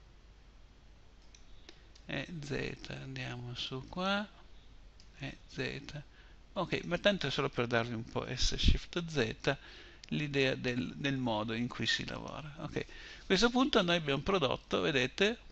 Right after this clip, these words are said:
che si capisce anche qua che abbiamo comunque qualche cosa che segue. Usiamo di nuovo, abbiamo fatto Z,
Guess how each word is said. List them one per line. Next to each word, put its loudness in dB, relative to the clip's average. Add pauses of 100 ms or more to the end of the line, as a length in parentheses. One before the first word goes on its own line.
(380)
che -2
si 12
capisce 4
anche 2
qua 4
che -4
abbiamo -2
comunque -4
qualche 0
cosa -2
che -6
segue. 4 (1000)
Usiamo 0
di -2
nuovo, -2
abbiamo 0
fatto -4
Z, 2